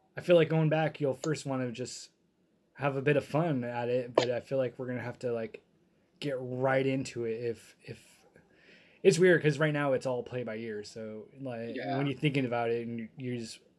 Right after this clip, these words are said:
Speaker 1: you wanna get back to play for fun, but also we're having to go back and po-, for the possibilities of doing nationals and stuff. So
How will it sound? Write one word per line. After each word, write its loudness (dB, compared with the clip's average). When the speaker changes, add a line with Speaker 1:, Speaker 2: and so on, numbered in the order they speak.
Speaker 1:
you 2
wanna 2
get 4
back 0
to -12
play 0
for -8
fun, -4
but -2
also -8
we're -6
having -10
to -10
go -2
back -6
and -6
po-, -6
for -4
the 0
possibilities -4
of -8
doing -4
nationals -6
and -10
stuff. -12
So -8